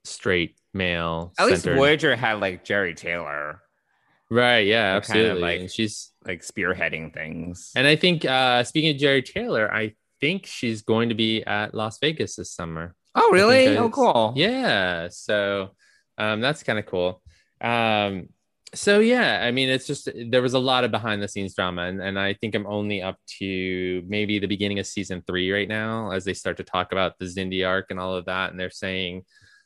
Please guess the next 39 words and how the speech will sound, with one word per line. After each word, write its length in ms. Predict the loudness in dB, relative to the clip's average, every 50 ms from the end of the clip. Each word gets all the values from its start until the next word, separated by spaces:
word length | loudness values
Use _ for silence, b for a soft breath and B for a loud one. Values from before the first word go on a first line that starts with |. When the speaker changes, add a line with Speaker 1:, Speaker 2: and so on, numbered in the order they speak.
| b b _ _ _ -8
Speaker 1:
about 220 | -4 -2 -2 -2
the 80 | -2 -4
Xindi 400 | -2 0 0 0 2 2 2 2
arc 260 | 2 2 0 -2 -2
that, 160 | -4 -4 -4 -8 _ _ -8
you 80 | -6 -4
know, 220 | -2 -2 -2 -2
it 60 | 0
wasn't 340 | 2 2 2 2 2 -2 -4
influenced. 560 | -4 -6 -6 -6 -4 -4 -2 -2 -4 -4 -2
Some 140 | -2 -2 0
people 220 | -2 -2 -4 -4
say 160 | -2 0 -2 0
it 100 | 0 2
was 240 | 2 0 2 2
influenced 460 | 0 -2 -2 -2 -2 -2 -2 -2 -4 -4
by 120 | -4 -2
nine 220 | -2 -2 -2 -2
eleven. 500 | -2 -2 -2 -2 -2 -2 -6 -8 -8 -10
Some 200 | -8 -6 -6 -6 -6
people 220 | -10 -12 -12 -8
say 160 | -2 0 0 0
it 100 | 0 0
wasn't. 720 | 2 2 2 2 0 0 -4 -2 -4 -6 -8 -10 -16 -20 -20 _ -8
Speaker 2:
Hmm. 160 | -6 -4 -4 -6
Speaker 1:
So 240 | -4 -2 0 0
it's 160 | 0 -2 -4 -10
a 120 | -8 -4
lot 160 | 0 0 2 0
of 80 | 0 0
he 180 | 0 0 0
said, 340 | -2 -2 -2 0 0 -2 -4 _ _ _ _
he 200 | -6 -4 -4 -4
said 400 | -4 -2 0 0 0 0 -4 _ _ _ _ _ _ _ _ _
bullshit, 260 | 0 0 2 2 2 2
Speaker 2:
<laughs> 80 | 4
Speaker 1:
to 560 | 4 4 4 2 -2 -8 -14 -16 _ _ -10
be 120 | -2 0 2
honest. 540 | 2 2 2 0 0 -2 -4 -8 -16 -18